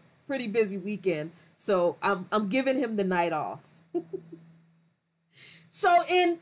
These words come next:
Smithfield, what happened in Smithfield? If you, if Smithfield sounds familiar, it should. It's the place where the bacon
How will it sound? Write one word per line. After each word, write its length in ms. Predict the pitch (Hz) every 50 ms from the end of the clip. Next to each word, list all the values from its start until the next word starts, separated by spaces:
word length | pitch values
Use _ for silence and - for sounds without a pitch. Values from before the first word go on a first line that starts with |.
| _
Smithfield, 640 | - - - - 453 466 494 480 440 427 370 359 349
what 160 | 415 403 415
happened 340 | 392 381 370 359 359 339 330
in 120 | 330 330
Smithfield? 560 | 320 - 330 339 349 339 - - 285 254 - -
If 160 | 262 247 262
you, 240 | 269 285 311 302 - -
if 160 | 226 240 240
Smithfield 680 | - - 254 262 262 262 - - 269 254 247 233 233
sounds 480 | 226 - 240 214 214 214 214 214 220 -
familiar, 460 | - 208 214 220 226 240 262 302 277 -
it 140 | 190 185
should. 420 | - - - 294 349 277 240 240 254 - - _ _ _ -
It's 140 | 185 202 196
the 120 | - -
place 380 | - - 202 196 226 233 - -
where 100 | 214 254
the 80 | 262 262
bacon 300 | 247 294 453 - -